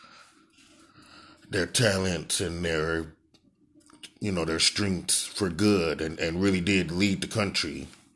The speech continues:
Because, you know, as we would probably all agree right now, we sorely missing that.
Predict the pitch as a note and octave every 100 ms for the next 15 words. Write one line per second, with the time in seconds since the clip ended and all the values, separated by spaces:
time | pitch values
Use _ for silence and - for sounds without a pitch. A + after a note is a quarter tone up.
0 | _ _ _ - E2+ F#2+ D#2+ E2+ D#2+ C2+
1 | - - D#2 F2 E2 D2+ D2+ A2 E2 E2
2 | F2 F#2+ E2 D#2 G#2 A2 E2 D#2 F#2 F2
3 | G2 G#2+ E2+ D#2+ - - - - - -
4 | F2 E2 - G2+ E2 E2 F#2 F2 D#2+ D2
5 | C2+